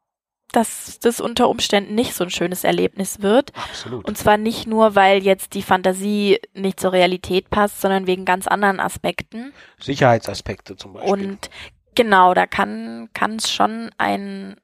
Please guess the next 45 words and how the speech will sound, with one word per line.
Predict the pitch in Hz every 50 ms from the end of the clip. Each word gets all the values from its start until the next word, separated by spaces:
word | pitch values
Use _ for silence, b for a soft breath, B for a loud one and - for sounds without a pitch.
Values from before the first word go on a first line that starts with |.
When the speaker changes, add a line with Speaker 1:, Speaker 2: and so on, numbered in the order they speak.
| _ _ _ _ _ _ _ _
Speaker 1:
ein | - 185 185 185
Sicherheitsmechanismus | - 233 240 - 285 254 247 262 - - 233 233 - 226 220 226 240 - 247 240 233 -
sein, | - 214 220 233 240 247 247 254 254 B B B B B B B B _ -
dass, | 202 233 - - - - - - _ _ _ _ _ _
dass | - 202 202
es | 214 214 214
eben | - - 214 226
eine | 220 214 214
Fantasie | - - 202 202 208 202 190 196 208 208
bleibt | - 190 185 180 180 180 185 185 _ _ - - _
über | 208 202 190 196 180 185
so | 185 185 180
und | 180 180
so | 175 175
viele | - - 175 175 175
Jahre. | 165 170 160 160 170 170 - 170 180 185 185 _ B B B B B B B
Speaker 2:
Auch | -
Speaker 1:
Weil | 156 165 185 180
Speaker 2:
das. | - 175
Speaker 1:
man | 190 196 -
einfach, | - 165 196 - - 196 196 196 - - - B B B B B B B B B B _ _
genau, | - 233 214 202 185 180
weil | 190 190 185
man | 190 190 185
einfach | - - 190 208 - 226 214 - -
noch | 196 202 - -
nicht | 202 196 202 202 202 202 - - - - - _ _ _ _ _ _ -
so | - - 220
gut | 196 - 220 220 226 214 -
ist | - 214 220 -
im | - - 247 233
Grenzen | - - - - 190 202 208 - 208 208
verteidigen | - 208 190 - - 196 196 202 202 202 202 196 196 - 202 196 190 190 196 196 190 190
oder | - - 196 202 196 196 202 196 196 196
weil | 196 196
man | 196 202 202
noch | 202 202
nicht | 202 202 214 208 -
genau | 214 208 202 196 190
weiß, | 190 190 196 190 -
welcher | - 190 190 - 196
Partner, | 196 _ - - - 202 208 - - 202 196
welche | 196 196 - -
Partnerin | 190 _ - - 208 220 214 214 214 208 - 214 208 202 208 208 196
würde | 202 202 208 208 202 208 202 202 202 208 214